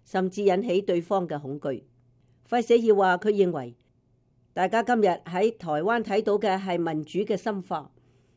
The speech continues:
台灣人民雖然每日生活喺不確定當中，但係佢哋對自己更有信心與自信，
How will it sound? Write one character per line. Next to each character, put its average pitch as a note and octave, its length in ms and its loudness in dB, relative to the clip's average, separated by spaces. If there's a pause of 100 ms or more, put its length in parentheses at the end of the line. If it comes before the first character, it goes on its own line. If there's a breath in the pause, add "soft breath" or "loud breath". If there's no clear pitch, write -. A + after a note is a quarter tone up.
(140)
台 D3+ 120 -6
灣 G3 220 2
人 E3 120 0
民 C#3 260 -6
雖 A3+ 300 0
然 C#3+ 80 -2
每 D3 240 -2
日 F3+ 160 0
生 A3+ 260 -6
活 F#3 80 -6
喺 D#3 180 -8
不 A3 120 -6
確 D#3+ 340 -8
定 C#3 180 -6
當 E3+ 220 -6
中， D3+ 240 -8 (460 soft breath)
但 A#3 160 -4
係 A#3 100 0
佢 C4 140 0
哋 A#3 160 0
對 B3+ 160 0
自 A3 200 -6
己 A3 260 4
更 A3+ 220 -2
有 G3 140 2
信 F#3+ 240 0
心 A3 380 -2
與 D#3 160 -8
自 D3+ 180 -8
信， C3+ 300 -8